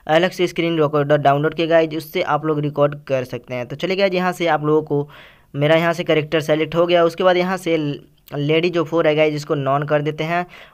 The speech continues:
और यहाँ से तीन कैरेक्टर के ऊपर मैं अपना कार्टून वीडियो बनाने वाला हूँ। तो उसके बाद यहाँ से शो ऐड पे क्लिक करके एक ऐड देखना होगा गाइज, एक ऐड पूरा देख लेंगे। उसके बाद यहाँ से कट करके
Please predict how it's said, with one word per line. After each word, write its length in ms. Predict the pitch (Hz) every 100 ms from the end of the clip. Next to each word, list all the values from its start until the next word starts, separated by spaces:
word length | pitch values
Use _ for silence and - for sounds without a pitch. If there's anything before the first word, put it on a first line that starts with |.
| -
और 140 | 156
यहाँ 140 | 175 175
से 120 | 180
तीन 240 | - 196
कैरेक्टर 400 | 190 175 156 175
के 80 | 151
ऊपर 220 | 160 160
मैं 140 | 156 151
अपना 240 | 143 147
कार्टून 340 | 143 139 139 139
वीडियो 220 | 131 139
बनाने 340 | 131 120 120
वाला 140 | 120 120
हूँ। 160 | 123
तो 140 | 120 139
उसके 180 | 147
बाद 160 | 190 190
यहाँ 120 | 190
से 100 | 180
शो 220 | 175 175
ऐड 280 | 180 143 151
पे 80 | 160
क्लिक 240 | 151 185 180
करके 360 | 175 151 156 156 - -
एक 200 | 160 165
ऐड 320 | 170 147 156
देखना 260 | 165 180 185
होगा 120 | 180
गाइज, 260 | 170 170 156 160 151 160
एक 200 | 151 151
ऐड 260 | 151 156
पूरा 160 | - 165
देख 220 | 156 175
लेंगे। 200 | 185 175
उसके 240 | 160 156 165
बाद 120 | 156
यहाँ 120 | 151
से 120 | 147
कट 200 | 147 170
करके 380 | 170 180 147 151